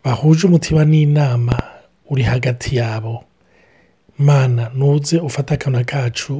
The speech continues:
ufate ururimi rwacu, maze icyo tuza kuvuga kigire icyo gifasha kuri uwo wese aza kucumva.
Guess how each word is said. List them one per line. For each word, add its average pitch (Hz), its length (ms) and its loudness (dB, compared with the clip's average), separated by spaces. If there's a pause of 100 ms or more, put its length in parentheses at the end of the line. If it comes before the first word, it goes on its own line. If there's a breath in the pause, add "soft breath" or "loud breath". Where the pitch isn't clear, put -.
ufate 135 360 -4
ururimi 143 360 4
rwacu, 135 500 -2 (800 loud breath)
maze 165 680 6
icyo 151 240 -2
tuza 180 320 2
kuvuga 135 680 -4
kigire - 320 -4
icyo 156 280 -4
gifasha 127 680 -6 (220)
kuri 156 200 0
uwo 147 180 4
wese 135 300 2
aza 127 160 -2
kucumva. 117 720 -6